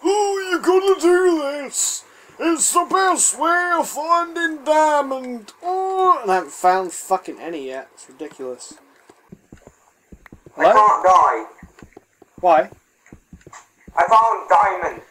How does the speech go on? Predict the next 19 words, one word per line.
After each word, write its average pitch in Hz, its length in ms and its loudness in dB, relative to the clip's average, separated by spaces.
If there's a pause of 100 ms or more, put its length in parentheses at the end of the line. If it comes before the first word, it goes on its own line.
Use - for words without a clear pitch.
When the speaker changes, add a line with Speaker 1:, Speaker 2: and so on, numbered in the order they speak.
(100)
Speaker 1:
How? 508 540 4
How 508 260 4
the 554 160 4
fuck 440 280 0
did 359 160 4
you 359 100 2
find 349 380 2
diamond? 302 760 2
Speaker 2:
<laughs> - 840 -16 (1400)
Speaker 1:
How 440 320 2
did - 180 0
you 349 120 4
Speaker 2:
Yes. - 160 0
Speaker 1:
find 330 420 2
diamond? 349 640 2 (100)
What, 381 300 0 (160)
what, - 220 0 (420)
did, 320 120 -4 (560)
how? 381 520 2